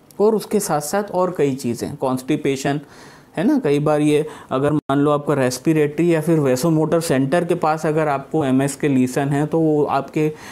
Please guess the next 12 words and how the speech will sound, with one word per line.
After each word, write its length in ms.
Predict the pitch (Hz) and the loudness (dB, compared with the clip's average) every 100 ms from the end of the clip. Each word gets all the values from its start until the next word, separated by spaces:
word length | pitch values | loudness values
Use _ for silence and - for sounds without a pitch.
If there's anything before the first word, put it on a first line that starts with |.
| - | -12
हार्ट 280 | - 127 143 | -2 -2 0
बीट, 360 | 139 139 151 147 | 0 2 2 0
हार्ट 300 | 127 135 131 | 0 0 0
रेट 340 | 135 151 156 | 2 2 0
और 160 | 110 139 | 0 0
रेस्पिरेशन 600 | 131 - 139 135 151 143 | 0 0 0 0 0 0
रेट 300 | 139 147 147 | 0 -2 0
पे 120 | 165 | 2
भी 120 | 185 | 4
अल्टरेशंस 580 | 175 131 127 117 131 120 | 2 2 -2 -2 -2 -4
पड़ते 340 | - 76 - - | -4 -8 -8 -12
हैं। 140 | - | -14